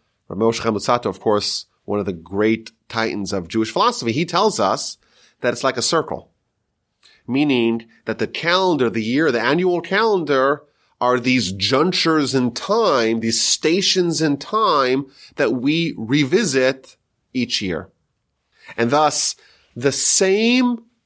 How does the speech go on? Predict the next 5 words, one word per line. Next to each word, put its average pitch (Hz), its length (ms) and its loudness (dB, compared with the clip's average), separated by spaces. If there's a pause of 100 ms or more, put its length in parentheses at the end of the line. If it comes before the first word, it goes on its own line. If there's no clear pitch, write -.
(220)
exact 170 1000 0
revelation 165 920 0 (760)
that 110 140 0
was 170 200 0
present 127 760 -4